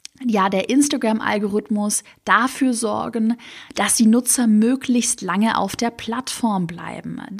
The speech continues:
weil dadurch ja die Werbeeinnahmen erhöht werden. Das heißt, und jetzt kommen wir wieder dazu, um die Nutzer lange auf der Plattform zu halten, das ist das Ziel des Algorithmus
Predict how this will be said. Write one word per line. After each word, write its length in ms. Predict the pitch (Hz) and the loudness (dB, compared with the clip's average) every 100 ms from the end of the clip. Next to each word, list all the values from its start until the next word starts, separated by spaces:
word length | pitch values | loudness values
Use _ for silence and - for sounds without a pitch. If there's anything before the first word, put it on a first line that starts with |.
| - | -4
weil 240 | 202 196 | 0 2
dadurch 340 | 185 180 208 | 4 4 4
ja 80 | 220 | 2
die 180 | 220 233 | 4 4
Werbeeinnahmen 800 | 226 247 247 - 175 170 160 160 | 4 4 4 2 0 -2 -2 -4
erhöht 460 | - 156 175 165 - | -6 -6 -6 -6 -10
werden. 400 | - - - - - - - - - - - | -16 -14 -16 -18 -20 -20 -18 -18 -20 -14 -2
Das 380 | 185 185 - | 0 0 0
heißt, 640 | 277 330 220 160 - - - - | 2 4 2 0 -8 -12 -16 -12
und 260 | 175 185 196 | -8 -4 -2
jetzt 360 | 196 226 240 | 0 0 0
kommen 220 | - 294 | 2 4
wir 140 | 262 190 | 4 2
wieder 180 | 175 160 | 0 -2
dazu, 460 | - - - - - _ | -4 -4 -8 -10 -18 _
um 200 | - 311 | 0 4
die 80 | 285 | 6
Nutzer 420 | 226 254 - 220 | 6 4 2 0
lange 360 | 180 175 254 220 | 2 4 6 4
auf 160 | 208 - | 0 -4
der 100 | 185 | -8
Plattform 640 | - 269 277 - 180 175 | -4 -4 -4 -6 -4 -4
zu 240 | - 165 | -4 -4
halten, 380 | 165 175 175 214 | -4 -6 -2 0
das 240 | 190 247 285 | 2 0 0
ist 160 | - | -2
das 240 | 233 220 - | -2 -2 0
Ziel 220 | 240 240 | 2 4
des 120 | 226 | 2
Algorithmus 960 | - 196 190 202 269 180 170 - - | -2 -6 -2 -2 -2 -4 -6 -6 -8